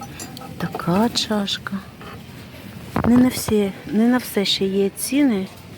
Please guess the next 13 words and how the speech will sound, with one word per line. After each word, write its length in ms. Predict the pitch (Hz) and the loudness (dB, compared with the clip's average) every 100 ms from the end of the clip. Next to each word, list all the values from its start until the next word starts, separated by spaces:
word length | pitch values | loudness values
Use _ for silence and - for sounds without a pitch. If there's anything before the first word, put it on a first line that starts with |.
| - - - - - - - - - - | -18 -18 -16 -16 -16 -18 -16 -14 -10 0
От, 420 | 190 185 185 180 - - - | 4 6 4 2 -2 -12 -4
але 440 | 175 180 185 208 220 - - - - - - - - - - - | 0 2 4 4 2 -2 -14 -16 -14 -14 -14 -14 -14 -14 -14 0
те, 120 | 190 | 6
що 220 | 180 190 | 6 6
є, 400 | 185 185 220 247 - - - - - - - - - - - - 180 | -2 0 0 0 -6 -16 -20 -20 -20 -20 -20 -18 -16 -16 -16 -6 0
ми 220 | 180 165 - | 0 0 -4
бачимо. 640 | - - - 170 175 185 - - - - - - - - | -8 0 0 0 -4 -6 -8 -14 -16 -16 -16 -16 -16 0
Кому 220 | 202 196 | 6 6
буде 260 | 185 185 190 | 6 4 2
цікаво, 480 | - 185 - 208 190 | 2 0 4 4 2
то 140 | 156 | -4
прийде 440 | 147 185 208 180 | -6 0 0 0
і 120 | 170 | -2